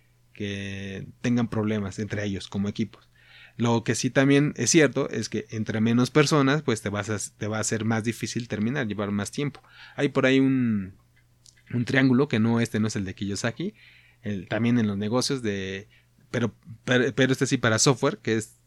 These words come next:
eh, reúne tres variables, que es el, la calidad, el tiempo de entrega y el costo,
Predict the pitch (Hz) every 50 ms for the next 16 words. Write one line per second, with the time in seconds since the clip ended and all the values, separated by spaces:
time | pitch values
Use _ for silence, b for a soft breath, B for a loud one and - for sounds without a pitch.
0 | _ _ - - - 120 113 110 107 107 107 - - - _ _ _ - 120 113
1 | 117 123 120 127 139 131 120 - 120 120 120 117 - - 123 139 160 156 143 143
2 | 147 147 - 127 117 110 - 110 104 101 101 101 101 98 104 104 - - 113 113
3 | 120 127 127 151 175 202 220 - b b b b b b b b b - - 107
4 | 107 107 - - 170 180 190 175 208 196 208 240 196 123 113 120 123 - 143 160
5 | 170 175 170 185 202 240 - _ _ _ _ - - 110 113 110 - - 139 131
6 | - - 110 -